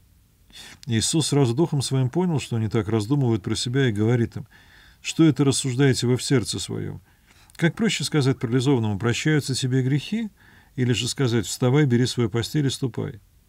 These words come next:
А, кстати, как проще? «Вставай, бери свою постель и ступай», э, человек либо это сделает, либо нет. Все станет ясно. Это сказать сложно.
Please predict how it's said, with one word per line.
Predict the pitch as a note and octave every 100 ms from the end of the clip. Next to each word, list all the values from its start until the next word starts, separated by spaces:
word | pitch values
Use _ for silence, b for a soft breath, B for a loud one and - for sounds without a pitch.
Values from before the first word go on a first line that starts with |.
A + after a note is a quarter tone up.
| _ _ _ - B B B
А, | A#2
кстати, | - C#3+ -
как | B2 -
проще? | A2+ F#2+ - - - _ _ _ _ _ _ B B B B
«Вставай, | - B2+ D3+
бери | C3+ C3+
свою | - C3+
постель | C#3+ - C#3+
и | C3
ступай», | - C#3 F#3+ G#3 G3+ _
э, | - B2+ B2
человек | - B2+ B2+ C#3 C3+
либо | C3 B2+
это | B2+ C3+
сделает, | A#2 E3+ E3 A#2+ B2
либо | B2 B2+
нет. | A#2 F#2+ F2 - _ _ _ _ _ _ _ - -
Все | - B2 C3+
станет | D#3+ D3+ D3+ C#3
ясно. | A2 - -
Это | C3+ C#3+ F3+
сказать | - D#3 B2 -
сложно. | - B2+ B2+ B2+ D#2+ F2+